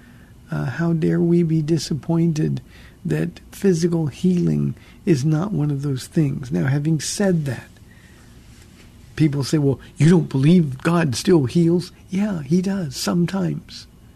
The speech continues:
But if we're all honest and we're objective, there are myriads more times where God doesn't heal than he does.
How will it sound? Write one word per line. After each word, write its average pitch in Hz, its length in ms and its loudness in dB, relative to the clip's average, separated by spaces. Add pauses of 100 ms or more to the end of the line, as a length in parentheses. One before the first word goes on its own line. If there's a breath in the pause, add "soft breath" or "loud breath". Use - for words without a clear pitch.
(760 loud breath)
But 151 140 -2
if 127 120 -4
we're 160 120 -2
all 175 400 -2
honest 196 640 2 (680)
and 151 260 0
we're 196 140 2
objective, 175 960 0 (720 loud breath)
there 156 240 -4
are 147 480 -4 (1400)
myriads 180 920 4
more 139 260 0
times 127 460 -2
where 160 100 0
God 143 260 -2
doesn't 147 280 0
heal 131 240 2
than 131 180 2
he 131 100 4
does. - 440 -6